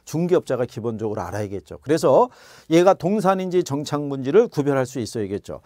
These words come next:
그래서 거기 구분 기준에 보면 물건이 부동산에 부착된 방법이 있죠. 예, 부착된 애를 제거를 했을 때 물리적인 손상이 발생하지 않으면 뭐라고 본다? 그럼 동산이에요. 그렇죠?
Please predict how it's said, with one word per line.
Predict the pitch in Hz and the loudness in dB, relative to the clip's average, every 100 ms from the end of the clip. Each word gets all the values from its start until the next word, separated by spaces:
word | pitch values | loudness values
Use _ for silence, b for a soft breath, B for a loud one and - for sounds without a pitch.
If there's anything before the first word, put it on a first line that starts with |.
| b b | b b
그래서 | 190 226 | 4 6
거기 | 214 190 | 6 2
구분 | 185 170 196 196 | 0 0 0 0
기준에 | 165 139 131 | -4 -2 -2
보면 | 107 175 143 175 240 B B B | -2 -2 0 0 -2 B B B
물건이 | - 202 220 226 233 | 2 4 6 4 2
부동산에 | 151 175 180 170 170 | 0 -2 0 0 0
부착된 | 156 151 - 147 - 156 | -2 -4 -2 -2 0 -2
방법이 | 139 135 139 156 127 | -2 -6 0 0 -2
있죠. | - 87 b b b b b | -6 -10 b b b b b
예, | 160 | 0
부착된 | 160 190 - 220 - 220 | 2 2 2 0 2 2
애를 | 220 240 247 | 4 2 2
제거를 | 139 147 214 220 156 | 2 4 6 6 4
했을 | 151 - 117 | 0 -2 -2
때 | 196 156 b b b | 0 0 b b b
물리적인 | 147 202 240 247 233 | 2 4 4 2 0
손상이 | - 254 226 233 226 | -2 -2 0 0 -2
발생하지 | 135 135 165 156 156 160 | -4 -4 -4 -4 -4 -4
않으면 | 110 117 139 156 233 220 165 | -4 -2 -2 0 0 -2 0
뭐라고 | 135 139 123 | 2 2 0
본다? | 110 87 - _ | -4 -6 -10 _
그럼 | 233 | -6
동산이에요. | 180 165 135 117 87 69 _ _ _ _ | -4 -6 -6 -8 -10 -16 _ _ _ _
그렇죠? | 147 131 160 | -6 -2 -4